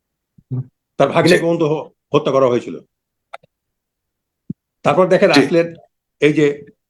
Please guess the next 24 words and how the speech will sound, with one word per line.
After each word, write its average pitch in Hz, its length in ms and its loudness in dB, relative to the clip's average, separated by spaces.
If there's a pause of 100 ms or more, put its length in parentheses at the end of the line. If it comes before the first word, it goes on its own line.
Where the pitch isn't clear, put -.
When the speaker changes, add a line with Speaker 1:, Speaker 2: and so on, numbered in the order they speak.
(160)
Speaker 1:
জেল 151 200 2
জিয়াউর 165 240 2
রহমান, 120 280 -4 (220)
উনি 135 140 2
বাংলা 147 240 2
উচ্চারণ 165 320 0
করতে 156 180 -4
পারতেন 131 220 -6
না 110 80 -6
ঠিক 107 140 -10
মতো। 78 240 -14 (360)
বাঙালি 135 280 4
দেখেন 147 220 4
নাই, 156 180 0 (400)
বাংলা, 131 220 2
বা-, 127 240 2
বা-, 120 240 0
বাংলাদেশে 127 420 -2
উনি 123 180 -2 (340)
বেশি 127 140 4
সময় 120 220 0
থাকেননি। 98 460 -2 (1200)
এই 240 280 4
যে 202 440 0